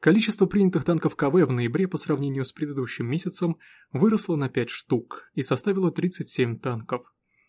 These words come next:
Столь незначительное увеличение объяснялось тем, что Кировский завод начал производство К В два с так называемой «большой пониженной башней». Всего за месяц их сдали двадцать пять штук. Кроме того, требовалось восстановить пять ранее выпущенных машин,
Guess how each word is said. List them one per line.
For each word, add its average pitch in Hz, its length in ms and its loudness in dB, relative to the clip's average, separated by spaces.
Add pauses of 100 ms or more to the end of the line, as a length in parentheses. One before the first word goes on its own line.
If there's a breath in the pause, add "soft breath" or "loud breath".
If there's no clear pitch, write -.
(160)
Столь 208 300 4
незначительное 156 640 2
увеличение 120 520 -2
объяснялось 143 560 -4
тем, 127 380 0 (300 loud breath)
что - 200 0
Кировский 214 420 2
завод 160 340 2
начал 151 320 0
производство 127 560 0
К 120 160 0
В 120 120 0
два 160 280 -2 (320 soft breath)
с - 100 -8
так - 180 0
называемой 156 540 4
«большой 127 500 0
пониженной 135 640 -4
башней». 120 640 -4 (380 soft breath)
Всего 208 240 4
за 190 160 4
месяц 190 300 0
их 127 400 -2
сдали 151 420 0
двадцать 147 400 -2
пять 120 140 -2
штук. - 500 -8 (480)
Кроме 214 300 8
того, 185 220 6
требовалось 156 500 2
восстановить 135 600 -2
пять 180 220 -2
ранее 147 320 -2
выпущенных 127 540 -4
машин, 139 480 -4